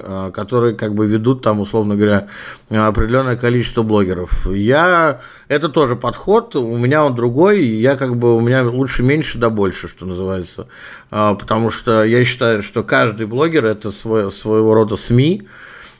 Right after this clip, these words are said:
а, или там, не знаю, площадка, или все что угодно, платформа для того, чтобы продвигать те или иные вещи.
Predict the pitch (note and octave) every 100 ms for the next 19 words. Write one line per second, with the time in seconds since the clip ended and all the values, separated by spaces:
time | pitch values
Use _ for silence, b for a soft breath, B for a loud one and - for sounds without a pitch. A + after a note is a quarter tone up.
0 | - A2 A2 G#2+ A2 A2+ A2 G#2 G2+ G2
1 | G2+ G2 G2+ G2 F2+ A2 A2+ - D3 E3
2 | - B2 G#2 G#2 G2+ - - B2+ B2 A2
3 | F2+ F2 A2+ - D3+ E3+ D3 A#2 A2 B
4 | B B _ G#2+ A2 A#2+ E3 C3 A#2+ G#2
5 | A2 G#2 G#2+ B2 C3+ B2 A#2+ A#2 G#2+ G#2+
6 | A2+ A#2 A2 A#2 G#2+ - - F2+